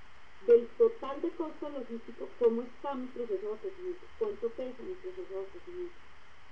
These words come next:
Si ustedes se fijan en la primera diapositiva, en la que vimos de los costos, aparece el porcentaje de procesamiento de orden.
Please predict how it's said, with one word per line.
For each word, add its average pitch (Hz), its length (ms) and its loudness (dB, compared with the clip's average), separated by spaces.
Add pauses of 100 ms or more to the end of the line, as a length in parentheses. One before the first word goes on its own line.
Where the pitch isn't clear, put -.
Si 220 60 -12
ustedes 226 240 4
se 277 80 -6
fijan 240 320 -6
en 262 120 -6
la 233 60 -4
primera 202 400 -4
diapositiva, 392 680 -2 (840)
en 208 80 0
la 196 80 2
que 202 180 0
vimos 202 280 0
de 240 80 0
los 220 120 0 (120)
costos, 196 340 -2 (680)
aparece 196 540 2
el 226 60 -6
porcentaje 208 640 -4
de 220 120 0
procesamiento 180 760 -10
de 190 120 0
orden. 233 280 -4